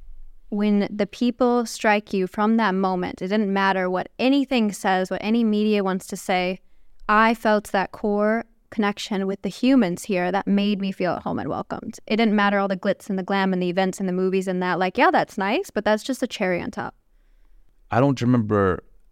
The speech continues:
Speaker 2: like, an occasion where mainstream ever said, "Ooh, look what's great that's happening in Saudi or the region."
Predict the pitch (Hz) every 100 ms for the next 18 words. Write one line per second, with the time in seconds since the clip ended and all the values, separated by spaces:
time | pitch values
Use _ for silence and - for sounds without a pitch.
0 | - 104 104 - 120 104 92 87 85 92
1 | 87 80 90 110 104 - 107 98 123 104
2 | - 123 - 285 120 90 104 180 - 139
3 | - - 139 - 107 120 117 120 104 101
4 | 110 - 175 127 87 78 71 73 - -